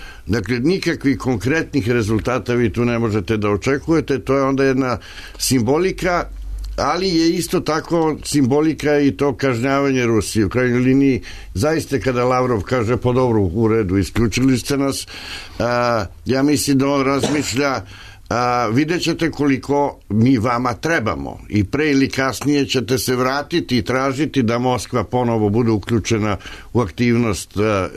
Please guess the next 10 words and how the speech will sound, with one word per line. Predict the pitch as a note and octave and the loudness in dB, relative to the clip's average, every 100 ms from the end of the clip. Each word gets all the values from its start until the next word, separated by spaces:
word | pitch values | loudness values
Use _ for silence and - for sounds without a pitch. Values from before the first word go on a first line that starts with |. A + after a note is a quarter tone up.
| G#2+ | -2
G-, | F#2 B2 A#2 G#2+ G2+ | 0 2 2 2 0
G | G2+ A#2 | 0 2
osam." | G2 F#2+ - C3+ C#3 - - - - | 2 0 -2 -2 -2 -6 -16 -16 -8
To | D#3+ | -2
je | E3+ | -2
realnost. | D#3+ E3 E3 A#2+ - | 0 0 0 -2 -2
Ovo | D3 D#3 E3 | 0 2 2
je, | D3 | 0
znači, | D#3 - C3+ C#3 F2+ | 0 0 0 0 0
jedna | B2+ D3 C#3 C#3 A2+ | 0 2 2 2 0